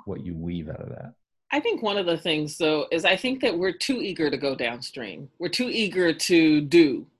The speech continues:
Speaker 2: and to join and to be part of. Because,
Speaker 1: Yeah.
Speaker 2: and the reason I say that is
Speaker 1: Mm-hmm.
Speaker 2: because I actually, when, you know, lots of people are going out, actually, I don't want them to go out. I want them to go to hell in, because
Speaker 1: Yeah.
Speaker 2: I
Speaker 1: Yeah.
Speaker 2: think that the doing has to come from that place.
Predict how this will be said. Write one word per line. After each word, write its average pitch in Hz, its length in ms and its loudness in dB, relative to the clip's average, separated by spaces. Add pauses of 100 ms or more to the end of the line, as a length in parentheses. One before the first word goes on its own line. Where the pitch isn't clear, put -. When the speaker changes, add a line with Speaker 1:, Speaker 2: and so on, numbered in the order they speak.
(140)
Speaker 2:
and 165 160 2
to 160 120 2
join 131 600 -2 (140)
and 156 140 -2
to 170 80 0
be 156 200 2
part 135 340 -2
of. 82 280 -6 (360)
Because, 92 180 2
Speaker 1:
Yeah. 92 100 2 (140)
Speaker 2:
and 202 100 -10
the 208 60 -8
reason 269 280 0
I 233 80 2
say 196 280 0
that 170 300 0 (300)
is 180 160 2
Speaker 1:
Mm-hmm. 202 40 -2 (100)
Speaker 2:
because 180 600 -4 (220)
I 320 220 2
actually, 208 580 0 (440)
when, 185 400 2
you 208 100 0
know, 170 260 2 (100)
lots 202 240 2
of 247 60 -4
people 262 200 6
are 190 60 2
going 196 240 0
out, 220 180 2
actually, 320 260 2
I - 40 6
don't 320 120 4
want 330 100 2
them 311 100 6
to 269 60 2
go 233 140 6
out. 185 160 6
I 160 40 4
want 214 140 2
them 233 120 2
to 214 60 -2
go 208 140 0
to 202 80 0
hell 196 240 -2
in, 151 440 -2
because - 640 0 (120)
Speaker 1:
Yeah. - 80 -14 (460)
Speaker 2:
I 214 120 4
Speaker 1:
Yeah. 233 140 -2
Speaker 2:
think 285 240 -6
that 269 120 2
the 214 60 4
doing 247 380 0
has 233 400 -4
to 233 100 -2
come 190 400 -6
from 156 220 -4
that 160 220 -2
place. - 680 -6